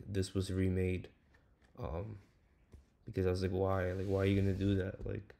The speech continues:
you're just gonna devalue the originals." It's kinda just, like, corny. You didn't execute it properly. No snake skin on this. Not a fire jean,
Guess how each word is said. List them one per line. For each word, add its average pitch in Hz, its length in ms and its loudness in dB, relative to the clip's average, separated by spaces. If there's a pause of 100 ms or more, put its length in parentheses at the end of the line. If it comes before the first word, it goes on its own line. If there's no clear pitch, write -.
(380)
you're 92 100 -4
just 101 220 0
gonna 98 160 4
devalue 95 720 0
the - 260 -6
originals." 95 800 0 (640)
It's - 140 -14
kinda 95 240 4
just, 95 240 -2
like, 87 160 -2
corny. 95 520 2
You 98 80 2
didn't 101 220 4
execute - 460 -2
it - 160 -4
properly. 98 500 0
No 101 280 4
snake 101 400 2
skin 101 260 2
on 101 180 4
this. 101 380 0 (840)
Not 101 240 2
a 117 80 2
fire 101 480 4
jean, 98 540 2